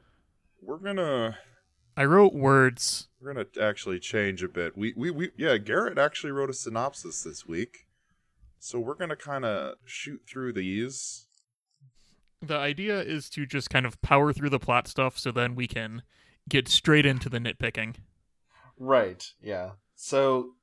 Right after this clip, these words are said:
Speaker 3: Garrett, you wanna try and lead in with your synopsis for episode twenty-three?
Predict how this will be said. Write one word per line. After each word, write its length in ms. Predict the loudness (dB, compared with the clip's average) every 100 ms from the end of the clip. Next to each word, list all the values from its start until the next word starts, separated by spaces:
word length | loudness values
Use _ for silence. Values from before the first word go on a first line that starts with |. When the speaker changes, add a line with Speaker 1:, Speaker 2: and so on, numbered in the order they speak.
| 0
Speaker 3:
Garrett, 340 | 2 4 0 -4
you 120 | -2
wanna 180 | -2 -2
try 260 | -2 0
and 260 | 0 -2 -4
lead 180 | -4 -2
in 220 | -2 -4
with 220 | -8 -4
your 120 | -4
synopsis 580 | -4 -4 -4 -2 -8 -6
for 120 | -4 -4
episode 360 | -2 -6 -6
twenty-three? 580 | -6 -8 -6 -4 -4